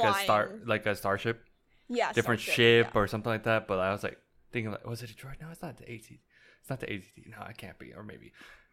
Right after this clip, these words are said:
Speaker 1: So when they revealed that at the end of, I, I was like, I normally didn't check for credits, but the one
Speaker 2: Credits, yeah.
Speaker 1: time at the end, I was like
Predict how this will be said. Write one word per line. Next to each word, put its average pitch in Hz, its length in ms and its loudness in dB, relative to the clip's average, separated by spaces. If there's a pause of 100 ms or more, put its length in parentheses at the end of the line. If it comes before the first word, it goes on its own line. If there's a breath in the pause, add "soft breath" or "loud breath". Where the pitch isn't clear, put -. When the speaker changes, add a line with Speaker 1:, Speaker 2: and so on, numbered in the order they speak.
(200 loud breath)
Speaker 1:
So 113 320 2
when 110 140 -4
they 143 140 -8
revealed 107 480 -10
that 120 140 -4
at 131 140 -12
the 131 120 -8
end 143 280 -6 (360)
of, 98 420 0 (1600 soft breath)
I, 151 180 6 (180)
I 165 220 6
was 156 160 2
like, 123 320 0 (200)
I 160 200 8
normally 139 480 2
didn't 131 240 2
check 127 240 -2
for 117 320 -4
credits, 120 480 2 (260)
but 208 160 4
the 117 80 4
one 120 220 4
Speaker 2:
Credits, 120 80 -10
yeah. 107 120 0
Speaker 1:
time 117 440 4
at 110 140 -4
the - 120 -12
end, 104 200 4
I 101 60 4
was 104 100 0
like 98 160 -4